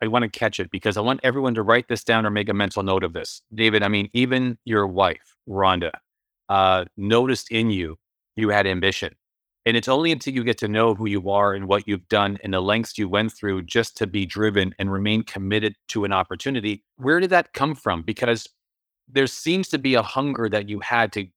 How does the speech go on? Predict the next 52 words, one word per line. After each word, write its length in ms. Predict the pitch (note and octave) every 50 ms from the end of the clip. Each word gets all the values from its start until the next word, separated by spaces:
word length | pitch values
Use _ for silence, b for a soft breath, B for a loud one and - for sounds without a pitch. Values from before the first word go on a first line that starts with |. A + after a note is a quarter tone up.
| _ _
be 160 | A#2+ B2 C3
somewhere 400 | C3 - - C3+ B2 A#2+ A#2+ A2+
you 160 | A#2 A2 G#2 G2+
really 360 | F#2+ G2 A2 G#2+ A2 A2+ G#2+
want 300 | G2+ G#2 G2+ G2+ G2 -
to 60 | G2
be, 300 | F2+ F#2 A#2 A#2 A2 G2
and 80 | G2 F#2+
you 80 | F#2+ F#2
wouldn't 300 | G2 G#2+ A#2 A#2 A#2 G#2+
take 200 | - A2 G2 -
no 200 | G2 G2+ G2+ G2+
for 240 | F#2+ - - F#2 F2+
an 80 | F2+
answer. 340 | F#2 F#2+ G2 F#2+ - F#2+ F2+
And 80 | F#2+ G#2+
I 80 | A#2+
know 140 | C#3+ D#3+ F3
that 160 | E3+ D3+ C#3
to 80 | - C3+
be 100 | A#2+ A2+
true 420 | G2+ - - D#3+ D#3 C#3 C3+ C3 _ _ _ _ _ -
'cause 120 | C#3 C3+
it's 100 | C3+ -
consistent 440 | - D3 C3 - - F#3 F3+ - C#3+
with 100 | C3 G#2+
the 100 | A#2+ A2
reputation 540 | A2+ A#2+ A2+ B2 A2+ - B2+ A#2 - B2 A#2
you've 160 | A2+ G2+ A2+
earned 200 | D3 D3+ C#3 B2
in 60 | A2+
the 60 | A2+
league 360 | A2+ C3 E3 E3 D3 C#3 - _ _ _ _ _ _
for 120 | _ C3 B2+
being 440 | A2 A#2+ B2+ B2+ B2+ B2+ B2 A2 - _
the 100 | A#2+ A#2
most 300 | A#2 A#2+ A#2 A2 - -
powerful 460 | - - A#2+ B2 C#3 E3 D#3 - D3+
person 500 | C3+ - - C3 C3 - - C3 B2 A#2+ - -
in 180 | A#2 A#2 A2+
the 160 | G#2+ G#2+ A2
N 140 | A#2+ B2 B2
B 140 | A2 A#2+ A#2
A 100 | A#2 A#2
amongst 340 | A2+ A2 G#2+ G#2 G2+ - -
many 220 | A2 A2+ A2+ A2
leagues, 460 | G2+ G#2+ C3 D#3 C#3+ A#2+ - - - - _
second 320 | - - D3 C#3 - C#3
to 60 | C3+ A#2+
the 100 | A#2 A2
commissioners, 520 | - A2+ C3 E3+ - - B2+ B2 A#2+ -
because 380 | - C3 - - C3 B2+ -